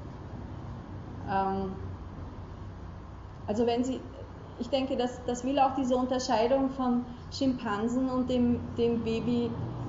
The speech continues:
beschreiben. Dass die, das, was Lacan als die Nichtigkeit des Bildes bezeichnet im Spiegelstadium, heißt ja nicht, dass der Schimpanse da nichts sieht.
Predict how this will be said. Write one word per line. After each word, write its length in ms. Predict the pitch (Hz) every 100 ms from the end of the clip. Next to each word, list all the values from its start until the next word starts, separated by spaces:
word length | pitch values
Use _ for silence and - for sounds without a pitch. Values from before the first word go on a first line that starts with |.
| - - -
beschreiben. 840 | 233 - - 220 233 269 - 160 - - - - - - - - - - -
Dass 280 | 214 214 -
die, 260 | 247 233 - -
das, 200 | 240 -
was 160 | 254
Lacan 280 | 254 247 254
als 180 | 233 247
die 120 | 262
Nichtigkeit 1040 | 254 254 294 - - 294 - - 233 180 165 - - - - -
des 200 | 233 233
Bildes 540 | 254 247 226 202 190
bezeichnet 800 | - 208 208 214 180 175 208 185 -
im 160 | 190
Spiegelstadium, 840 | 180 - 202 175 170 170 156 156 - - - - - - - -
heißt 220 | - 185 262
ja 80 |
nicht, 260 | 247 269 277
dass 140 | 277
der 100 | 285
Schimpanse 640 | 269 277 247 220 262 269 247
da 160 | 240
nichts 420 | 254 254 - -
sieht. 240 | - 254